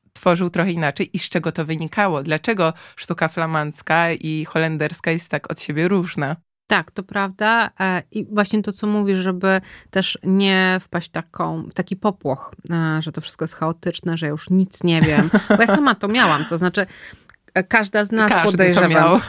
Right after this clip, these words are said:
Speaker 1: <laughs>
Speaker 2: e, przechodziła, e, przez ten etap, że najpierw się czegoś człowiek uczył.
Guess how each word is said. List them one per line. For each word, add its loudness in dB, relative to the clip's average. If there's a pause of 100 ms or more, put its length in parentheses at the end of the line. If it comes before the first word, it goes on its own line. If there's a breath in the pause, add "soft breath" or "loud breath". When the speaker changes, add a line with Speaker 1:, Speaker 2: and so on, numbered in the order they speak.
Speaker 1:
<laughs> 4
Speaker 2:
e, 2 (280)
przechodziła, 0
e, -2
przez -4
ten 0
etap, 0
że -8
najpierw -2
się -2
czegoś -2
człowiek -2
uczył. -4